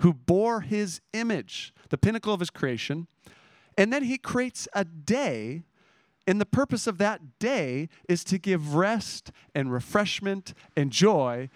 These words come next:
and gratitude to his creatures. That's how the creation account goes.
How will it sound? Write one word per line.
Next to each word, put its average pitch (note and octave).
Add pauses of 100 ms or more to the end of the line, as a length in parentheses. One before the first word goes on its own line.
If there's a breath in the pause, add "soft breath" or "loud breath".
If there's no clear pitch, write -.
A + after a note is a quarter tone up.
(100)
and C#3+
gratitude D#3
to D3
his B2+
creatures. - (120)
That's G#3
how F#3
the D3+
creation D#3
account B2+
goes. A2+